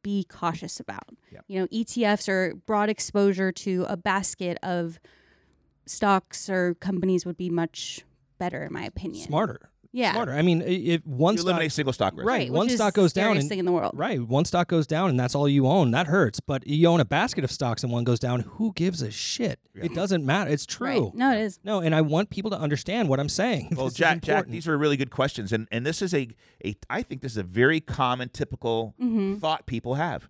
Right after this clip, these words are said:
Speaker 1: Yeah.
Speaker 2: I mean, 'cause a lot of people have corporate-sponsored retirement plans, and, and then they say, "Well, what else can I do?" I hear that a lot.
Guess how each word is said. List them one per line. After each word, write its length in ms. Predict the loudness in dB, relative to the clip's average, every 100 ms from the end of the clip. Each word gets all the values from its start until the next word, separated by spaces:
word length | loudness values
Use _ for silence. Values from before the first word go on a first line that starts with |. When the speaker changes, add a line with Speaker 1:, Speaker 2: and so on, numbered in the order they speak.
| _
Speaker 1:
Yeah. 240 | 2 2 0 -4
Speaker 2:
I 80 | -6
mean, 140 | -4
'cause 140 | -2 2
a 40 |
lot 160 | 2 2
of 60 |
people 220 | 0 -2
have 480 | -4 0 4 4 0 _ _ _ _ _ -6
corporate-sponsored 920 | -2 -2 -4 -8 -2 -2 -2 -4 -4
retirement 420 | -4 -4 -2 -4
plans, 300 | -4 -4 -2
and, 160 | -4 -4
and 120 | -4
then 100 | -2
they 100 | -2
say, 100 | -2
"Well, 140 | 2 6
what 160 | 6
else 120 | 4 0
can 160 | -4
I 80 | -4
do?" 320 | 0 2 2
I 60 | 0
hear 180 | 2 2
that 120 | 2
a 60 | 2
lot. 240 | 2